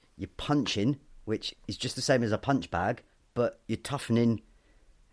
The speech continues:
everything about you as well because you're punching something hard. Punching punch bags, the human head, if you punch and you mistime a punch and you catch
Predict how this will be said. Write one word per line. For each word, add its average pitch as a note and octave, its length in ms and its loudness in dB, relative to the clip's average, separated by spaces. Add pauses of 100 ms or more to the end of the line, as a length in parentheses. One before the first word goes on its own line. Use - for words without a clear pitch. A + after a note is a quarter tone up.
(160)
everything A#2+ 480 2
about A#2 280 4
you A2 100 2
as F#2 100 0
well G2 280 4
because G#2 300 -4
you're G#2 60 -2
punching A#2 340 -2
something A2 260 -2
hard. G#2+ 480 -2 (320)
Punching C3 320 0
punch - 360 0
bags, D#2+ 340 -6 (460)
the A2+ 80 -4
human D#3 380 6
head, A#2 220 4
if - 120 -2
you A#2+ 80 -4
punch B2 360 0
and A#2+ 100 4
you A2+ 60 6
mistime A#2+ 480 2
a - 40 0
punch G#2+ 340 -4
and G2+ 80 -2
you F2+ 60 -4
catch - 360 -4